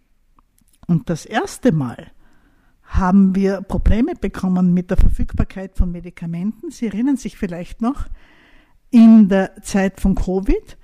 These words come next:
wie da gleichzeitig noch der Unfall im Suezkanal war, wo ein Schiff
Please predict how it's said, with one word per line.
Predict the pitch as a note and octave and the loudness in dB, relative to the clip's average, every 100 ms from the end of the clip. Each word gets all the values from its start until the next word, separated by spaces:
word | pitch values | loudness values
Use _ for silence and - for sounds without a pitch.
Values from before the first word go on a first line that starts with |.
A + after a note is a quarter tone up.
| _ _ - | _ _ -4
wie | G#3 | -2
da | A#3 G3+ | 0 -2
gleichzeitig | - G3+ D#4 - - C#4+ C#4 C4+ - | -4 -4 -4 -4 -4 -6 -4 -8 -4
noch | A#3 A#3+ | -4 2
der | - A3+ | 2 2
Unfall | G#3+ C4+ C4 A#3 G#3 | 0 -2 2 0 0
im | G#3+ | -4
Suezkanal | G#3 - C4+ G3+ - F3+ D#3 E3+ E3 | -6 -6 -8 -8 -8 -8 -6 -10 -10
war, | F3 A3 B3 - - - _ _ | -6 -6 -8 -16 -20 -20 _ _
wo | - G#3 G#3+ G3+ | 0 2 2 0
ein | G3 G3+ G#3+ - | -2 0 -2 -4
Schiff | - D4+ - | -6 -2 2